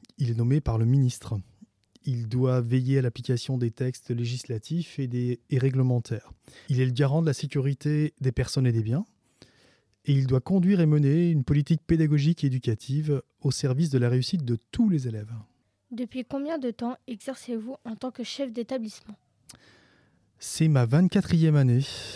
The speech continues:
Speaker 1: avec trois années où l'on m'a confié des missions de chef d'établissement, en plus de mon métier de professeur en lycée.
Speaker 2: Le métier a-t-il beaucoup changé au cours des dernières années ?
Speaker 1: Oui, effectivement, nous sommes passés d'une fonction de représentation, que je vais qualifier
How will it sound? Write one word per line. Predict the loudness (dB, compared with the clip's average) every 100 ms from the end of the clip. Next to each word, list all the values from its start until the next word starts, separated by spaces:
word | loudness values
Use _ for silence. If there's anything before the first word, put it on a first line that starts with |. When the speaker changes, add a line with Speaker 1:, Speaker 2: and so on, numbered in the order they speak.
| -10 -4
Speaker 1:
avec | -2 0 0 -4
trois | -2 2 4 6
années | 6 4 4 4
où | 4
l'on | 4
m'a | 2
confié | 2 -2 0 0
des | 0
missions | 0 0
de | 0
chef | 0
d'établissement, | 0 0 -2 -2 -2 0 2
en | 0
plus | 0 0 0
de |
mon | 0 2
métier | 0 0 -2
de | -2
professeur | -4 -6 -4 -4 -4 -6 -6 -10 -4 0
en |
lycée. | 2 0 -6 -16 _ _ _ _ _ _ _ _ _ _ -6
Speaker 2:
Le | -2
métier | -2 -4 -10 -10
a-t-il | -10 -10 -8 -8
beaucoup | -8 -6 -8
changé | -6 -8 -6 -10 -8
au | -10
cours | -10 -8
des | -6
dernières | -6 -6 -6 -6 -8
années ? | -8 -10 _ _ _ _ -20 -20 _ 2
Speaker 1:
Oui, | 4 4 2 -2 -4
effectivement, | -4 -4 -4 -2 2 2 4 4 4
nous | 4 4 4 2
sommes | 2 2 2
passés | 0 0 0 2 2 0
d'une | 0 0 0
fonction | 0 -2 0 0
de | 4
représentation, | 4 4 4 4 4 2 2 2 4 2
que | 2
je | 0
vais | 0
qualifier | 0 0 0 -2 0 2 2 2 0